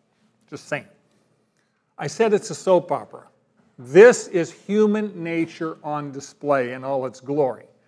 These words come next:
So a Persian priest plotted an insurrection against him and seized the throne.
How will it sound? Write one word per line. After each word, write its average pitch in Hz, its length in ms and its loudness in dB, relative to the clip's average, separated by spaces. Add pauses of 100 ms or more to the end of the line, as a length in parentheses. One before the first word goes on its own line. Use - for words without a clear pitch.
(500)
So 185 220 8
a 170 80 10
Persian 220 640 6
priest 185 680 2
plotted 202 440 4
an 180 120 -2
insurrection 190 720 0
against 147 360 -10
him 160 140 -4
and 143 120 -10
seized 160 360 -2
the 131 80 -4
throne. 170 480 4